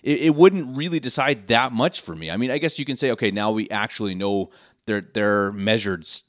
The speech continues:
you know, skills, but I mean, it's so totally different in a game. Like, you look at some of the guys who ran the, the, the fastest forties ever. I think, who was the guy? I think John Ross? Ross. I, I, I'm so terrible with these names today. The wide receiver for Cincinnati who ran a four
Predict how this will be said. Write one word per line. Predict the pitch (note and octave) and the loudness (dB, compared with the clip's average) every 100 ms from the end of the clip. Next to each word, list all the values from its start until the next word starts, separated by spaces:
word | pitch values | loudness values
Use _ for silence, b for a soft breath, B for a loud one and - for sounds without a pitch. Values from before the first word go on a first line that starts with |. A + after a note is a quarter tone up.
| - | -10
you | G2 | -8
know, | F2 E2 | -6 -6
skills, | E2+ - - A#2 C3 E2+ - | -8 -12 -6 -2 -2 -4 -8
but | F#2 F#2 b b b _ - | -8 -10 b b b _ -14
I | A2+ | -6
mean, | A#2 A#2 | -4 -4
it's | A#2 | -4
so | - F#3+ | 0 2
totally | F#3+ E3+ E3+ | 2 2 4
different | C3+ C#3+ C#3+ A2+ | 2 0 0 -2
in | |
a | G2+ | -2
game. | D#2+ C#3+ A2+ | -2 0 0
Like, | F2 | 0
you | G2+ | 0
look | C#3+ | 0
at | D3 | -2
some | D3 | -2
of | C3 | -2
the | |
guys | A#2 A#2+ A#2 | 2 2 2
who | A2+ | -2
ran | A2 A#2 A2+ - b b | -2 -2 -2 -6 b b
the, | A2 | -6
the, | F#2 G2+ | -4 -6
the | F2+ | -6
fastest | - B2 C3+ - G#2 - | -2 0 0 -4 -6 0
forties | C3 B2 G2 | 2 2 0
ever. | B2 C#3+ F2+ | -2 0 0
I | F#2 | -2
think, | G2+ - | -6 -8
who | G#2 C3+ | -4 -2
was | B2+ | -2
the | G#2+ | -4
guy? | G#2 F#2+ F#2+ - | -4 -4 -8 -18
I | E2+ | -18
think | F#2 G2 - | -16 -14 -8
John | G2+ A#2 C#3 | -6 -4 -4
Ross? | C#3 D#3 D#3+ - - | -2 -4 -6 -12 -4
Ross. | A2 B2+ F2+ - | 2 2 2 -2
I, | G#2+ G#2 | -8 -8
I, | G#2 b b - | -8 b b -14
I'm | A2+ G#2+ | -12 -8
so | - A#3 | -4 -6
terrible | - C#3 F#3+ | -4 -6 -6
with | D#2+ | -10
these | E2+ D2+ | -12 -12
names | E2+ D#3 F#3 | -8 -6 -8
today. | - E2 E2+ _ b b b | -12 -20 -20 _ b b b
The | A2+ A2 | 0 4
wide | C3 C#3+ | 4 2
receiver | A#2+ D3 C3 | 0 -2 -2
for | - A2 | -2 -2
Cincinnati | F#2+ C#3 A#2+ G2 G#2+ G2+ E2+ | -2 -4 -4 -4 -2 -2 -6
who | F#2 | -6
ran | F2 G2+ F#2+ F#2+ - | -4 -4 -4 -6 -8
a | G2 | -12
four | - C#3 C3 A2+ | -2 2 4 2